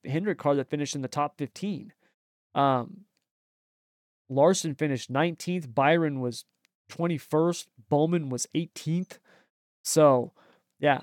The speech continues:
uh, hats off to Chris Buescher getting the win there over Denny Hamlin and Kyle Busch.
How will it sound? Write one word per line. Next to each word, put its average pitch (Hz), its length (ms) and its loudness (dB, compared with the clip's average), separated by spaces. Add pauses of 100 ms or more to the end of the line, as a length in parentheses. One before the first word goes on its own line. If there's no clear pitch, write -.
uh, 127 240 -4 (100)
hats 165 360 0
off 180 200 6
to 139 80 -8
Chris - 260 -2
Buescher 160 380 -2
getting 151 220 0
the 139 80 -2
win 151 240 -2
there 147 260 0 (380)
over 143 240 2
Denny 147 240 0
Hamlin 143 360 0
and 127 140 -6
Kyle 147 260 4
Busch. 135 440 0